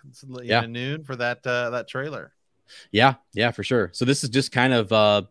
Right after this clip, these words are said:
Speaker 2: and it was, this was cool to see over on the Game of Thrones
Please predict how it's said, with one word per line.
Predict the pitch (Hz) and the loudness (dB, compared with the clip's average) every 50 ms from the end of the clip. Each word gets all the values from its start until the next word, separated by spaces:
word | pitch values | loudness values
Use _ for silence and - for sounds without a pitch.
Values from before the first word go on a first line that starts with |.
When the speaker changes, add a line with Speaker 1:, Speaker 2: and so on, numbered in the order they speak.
| _ _ _ - | _ _ _ -12
Speaker 2:
and | 92 60 73 104 120 | -10 -8 -6 -4 -4
it | 120 | -4
was, | 113 123 | -2 -2
this | 151 143 - | -2 0 0
was | 135 123 | -2 -2
cool | - - 156 147 135 | 2 4 4 4 4
to | 110 | 2
see | - - - 127 120 117 110 | 0 -6 -4 -2 -2 -2 -2
over | - - 123 123 104 113 113 | 0 0 0 0 2 0 0
on | 110 107 104 104 104 | 2 2 0 0 -2
the | 101 101 92 | -2 -4 -2
Game | - 117 120 120 117 110 | 0 2 2 2 2 -2
of | 101 | -4
Thrones | - - 113 113 110 107 107 104 101 101 95 - | -6 -4 -2 -2 -2 -2 -4 -4 -6 -8 -10 -12